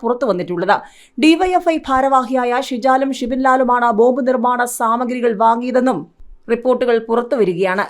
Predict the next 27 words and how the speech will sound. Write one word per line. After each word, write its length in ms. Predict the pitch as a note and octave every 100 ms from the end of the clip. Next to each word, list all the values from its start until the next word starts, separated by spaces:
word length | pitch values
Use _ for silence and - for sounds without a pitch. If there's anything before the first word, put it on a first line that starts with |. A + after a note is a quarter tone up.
| -
കല്ലിക്കണ്ടിയിൽ 560 | G#3+ B3 B3+ C#4 C4 C4
നിന്നാണ് 280 | B3 A#3+ A#3 G#3
ബോംബിനുള്ളിൽ 500 | A#3 A#3+ C4+ B3+ A#3+
സ്റ്റീൽ 180 | C#4+ D#4 D#4
പാത്രങ്ങൾ 400 | C4 C4 B3 A#3+ A3+
വാങ്ങിയതെന്നും 480 | A#3 A#3 B3+ A#3 B3
അന്വേഷണ 320 | B3+ D#4 D4+ B3+
സംഘം 320 | A#3+ A#3+ C4+ D#3+
കണ്ടെത്തി. 300 | D3+ D3+ F#3 - - - -
സ്ഫോടക 360 | - C#4+ E4 E4+
വസ്തുക്കൾ 340 | D#4 - C#4+ C4 A3+
എവിടെ 180 | A#3+ D#4
നിന്ന് 160 | D4+ C4+
എത്തിച്ചു 280 | A#3 C4+ A#3 C#4
എന്നതിൽ 240 | B3+ B3 A#3+
അന്വേഷണം 380 | A3+ B3+ B3+ A#3+
പുരോഗമിക്കുകയാണ്. 800 | A3 A#3+ A#3+ A#3+ G#3+ E3+ D#3 F3+ - - _
കഴിഞ്ഞ 200 | A#3+ A#3+ C#4
ദിവസം 240 | C4+ C#4 C4+
പോലീസിന്റെ 480 | C4 B3+ B3 C4 B3+ A#3+
റിമാൻഡ് 380 | A#3 C4 C#4 C4+
റിപ്പോർട്ട് 340 | A#3+ A#3 B3 A#3+
പുറത്തു 240 | A#3 A#3 B3
വന്നിരുന്നു. 320 | G#3+ F#3 F3 E3+ G#3
രാഷ്ട്രീയ 500 | A3+ A#3 - C4 B3
എതിരാളികൾക്കെതിരെ 720 | A#3+ B3 C4 C4 B3+ B3+ B3+
പ്രയോഗിക്കാൻ 480 | A#3+ A#3 A#3 A3 B3